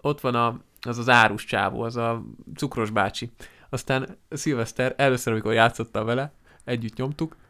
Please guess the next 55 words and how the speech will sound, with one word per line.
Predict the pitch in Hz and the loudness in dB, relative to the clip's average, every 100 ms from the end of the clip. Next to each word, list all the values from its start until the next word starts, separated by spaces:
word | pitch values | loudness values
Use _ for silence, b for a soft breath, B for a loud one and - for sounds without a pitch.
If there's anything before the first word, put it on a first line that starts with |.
| - | -4
beeltetett | 135 127 120 113 113 | 4 4 4 -2 0
vele, | 127 123 | 0 0
hogy | 120 | 0
oda | 127 139 | -2 -2
megyek, | 135 131 | 0 -2
meg | 120 110 | -2 -4
fog | - 104 | -2 -2
enni. | 85 107 - B 160 - 202 | -2 -4 -12 B -18 -8 -8
Én | - | -6
meg | 147 170 | -4 2
nem | 175 | 2
mertem | 143 127 - | 6 4 4
oda | 143 139 | 2 2
menni, | 131 139 | 2 0
az | 143 | -2
kiderült, | - 151 127 123 | -2 0 0 0
hogy | 139 | 0
az | 135 | 0
az | 120 | 4
árus, | 120 127 135 - | 6 6 4 -4
aki | 127 | -8
a | 127 | -8
fegyvereket | 120 143 139 135 127 127 | -2 0 0 0 0 -2
lehet | 127 127 | -2 -2
tuningolni, | 127 135 135 143 143 | -2 -2 0 0 -2
meg | 135 123 | 0 4
vásárolni | 127 143 - 151 143 147 | 4 4 2 -2 0 0
a | |
cuccokat, | 147 147 151 151 | -2 -4 -4 -6
azt | - | 0
alig | 135 165 | 2 4
mertem | 156 156 151 135 | 6 4 4 2
oda | 143 135 | 4 4
menni, | 131 135 | 2 2
basszus, | 131 143 - 156 | 2 2 2 -2
mert | 139 | 4
azt | 156 156 | 4 2
hittem, | 127 127 | 0 2
le | 135 | 2
fogja | 143 117 117 | 2 0 2
harapni | 123 110 123 | 4 2 2
a | 113 | 0
fejemet. | - 117 107 104 - | 2 2 2 0 -2
Konkrétan | - 165 143 120 123 | 0 2 2 0 2
ez | 120 | 2
volt, | 123 - | -2 -2
hogy | 113 | 2
le | 143 | 4
fogja | 127 117 | 4 4
harapni | 123 127 123 135 | 6 6 6 4
a | 127 | 4
fejemet, | 135 190 240 196 - | 4 4 4 2 6
a | 226 | 6
környékére | 214 214 220 190 151 - 160 | 6 2 2 0 -2 -2 0
megyek. | 160 165 165 | 2 0 -2